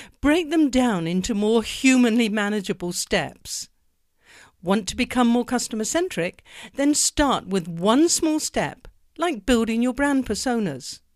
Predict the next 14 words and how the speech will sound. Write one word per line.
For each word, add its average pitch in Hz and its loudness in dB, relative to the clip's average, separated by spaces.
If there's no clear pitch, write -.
And 220 0
you 214 0
can 208 -2
download 226 2
the 202 -2
C 214 -4
three 208 -4
Centricity 196 -4
template 247 -2
for 175 -8
this 160 -8
on 196 2
our 165 -4
website. 220 -2